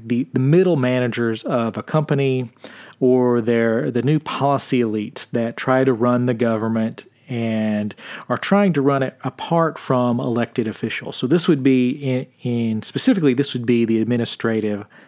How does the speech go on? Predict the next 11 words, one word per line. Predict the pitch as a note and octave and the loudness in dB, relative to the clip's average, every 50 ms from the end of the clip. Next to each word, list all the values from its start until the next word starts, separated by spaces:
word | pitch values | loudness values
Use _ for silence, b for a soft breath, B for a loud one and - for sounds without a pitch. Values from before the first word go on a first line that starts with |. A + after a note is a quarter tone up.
| B B | B B
state. | - - - - - A#2 G2+ - - - - - - | -12 -10 -10 -6 -4 -4 -6 -6 -10 -16 -20 -18 -16
So | - - | -8 -2
these | A#2 B2+ C3+ C3 A2+ A2+ | 2 2 4 2 2 2
are | A#2+ A2+ | 0 0
your | A2 A2 | 0 -2
people | G#2+ - C3+ C3 - - A#2+ A2+ G#2+ | -2 -2 -2 -2 0 0 0 0 0
who | - B2+ B2 A#2+ A#2+ C3 | 2 2 2 2 2 0
are | B2+ A2 G#2 G2+ G2+ G2 G2 F#2+ - B B B B B B B B B - | -4 -6 -6 -6 -6 -8 -10 -12 -14 B B B B B B B B B -8
running | A2+ G#2 G#2+ C3 D3+ E3+ F#3 F3+ F3 D#3+ | -8 -6 0 0 2 4 4 4 2 4
government | C#3+ D3 C#3+ C#3 C3+ B2 A#2+ - - | 4 2 2 2 2 0 -2 -2 0
agencies, | D3 D#3 D#3+ D#3 E3 D#3+ C3+ - - D3+ D3 C#3+ C#3 C3+ C3+ C3+ B2+ B2+ | 2 2 2 2 0 -2 -2 0 2 2 4 4 4 4 2 2 0 -2